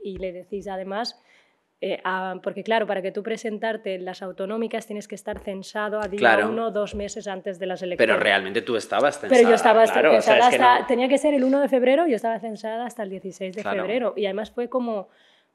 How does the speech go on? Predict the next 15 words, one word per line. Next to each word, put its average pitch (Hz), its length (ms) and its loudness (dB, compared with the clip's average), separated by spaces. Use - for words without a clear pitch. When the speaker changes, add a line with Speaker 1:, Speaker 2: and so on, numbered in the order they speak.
Speaker 1:
un 202 120 -8
cambio 233 320 0
digital 226 480 -2
solo 240 280 0
de 214 120 -2
un 185 140 -6
día, 247 220 -2
porque 185 200 -8
al 175 80 -6
día 190 120 -4
siguiente 202 280 -8
me 247 80 -4
volvieron 175 380 -4
a 170 40 -12
empadronar. 180 600 -8